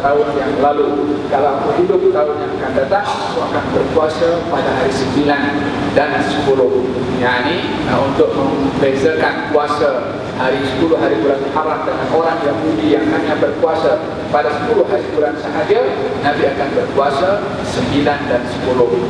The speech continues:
Dalam riwayat yang lain adalah diiringkan dengan hari sebelum atau hari sesudah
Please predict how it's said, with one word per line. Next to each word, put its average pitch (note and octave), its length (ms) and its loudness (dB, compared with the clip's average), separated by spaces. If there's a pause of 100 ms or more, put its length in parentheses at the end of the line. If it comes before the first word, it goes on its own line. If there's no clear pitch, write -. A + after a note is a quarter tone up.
(100)
Dalam B2+ 240 0
riwayat D3 320 2
yang C#3 160 -2
lain F3+ 400 -2
adalah D3 320 0
diiringkan D#3 480 0
dengan C#3+ 240 -2
hari D3+ 240 -2
sebelum B3+ 560 2 (240)
atau - 240 0
hari D3 320 -2
sesudah D3 400 0